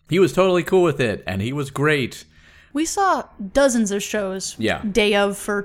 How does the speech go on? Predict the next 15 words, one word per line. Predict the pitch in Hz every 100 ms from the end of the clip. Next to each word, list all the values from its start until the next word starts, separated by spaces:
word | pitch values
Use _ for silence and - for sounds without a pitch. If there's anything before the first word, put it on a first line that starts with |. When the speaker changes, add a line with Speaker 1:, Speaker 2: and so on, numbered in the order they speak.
| -
Speaker 2:
twenty | 220 202
bucks | 196 196 196 -
from | - 202
either | 214 208
the | 196
front | 196 214 220
row | 214 202 202
or | 208 196 196 - - -
terrible | - 220 214 214
balcony | 202 208 208 226 226
seats. | - 202 202 - - -
Speaker 1:
Yeah, | - 185 120 78 -
it | 143
was | 165 175
fantastic. | - 127 - 135 143 139 - 65 -